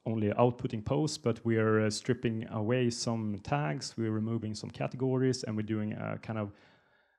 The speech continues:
another sort order of the post, things like that, to have it more, uh, personalized for, for the users. So far, it's, it's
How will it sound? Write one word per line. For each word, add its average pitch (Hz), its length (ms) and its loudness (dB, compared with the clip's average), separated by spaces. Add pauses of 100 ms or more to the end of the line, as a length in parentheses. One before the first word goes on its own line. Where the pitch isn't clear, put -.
(100)
another 110 320 0
sort 120 680 -2
order 104 360 -2
of 101 80 -4
the 107 80 -2
post, 107 420 -6
things 110 180 -8
like 107 120 -4
that, 101 160 -4
to - 80 -6
have 98 180 -4
it 101 140 -6
more, 104 360 -4
uh, 98 240 -2 (560)
personalized 104 720 -2
for, 95 280 -6 (100)
for - 140 -10
the 101 60 -6
users. 101 560 -6 (240)
So - 180 2
far, 113 220 4
it's, 104 220 0
it's 98 180 -10